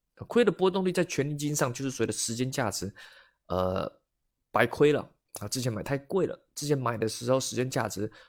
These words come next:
花了太多钱。那可能一般投资者就感到好奇啊，哎，时间价值是，是什么？怎么去看？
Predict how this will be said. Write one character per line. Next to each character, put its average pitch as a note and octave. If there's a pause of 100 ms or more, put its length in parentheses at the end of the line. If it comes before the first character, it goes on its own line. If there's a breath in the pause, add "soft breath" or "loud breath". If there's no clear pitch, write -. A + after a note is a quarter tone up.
花 -
了 C3
太 -
多 A#2
钱。 - (960)
那 F#3+
可 E3
能 C#3+
一 F3
般 E3
投 C#3+
资 D3
者 C3
就 C3+
感 A2+
到 A2
好 A#2+
奇 -
啊， G#2 (500 loud breath)
哎， G3
时 -
间 F#3
价 F#3+
值 A#2
是， D#3+
是 -
什 A#2
么？ G#2
怎 A2+
么 B2+
去 F#3
看？ C4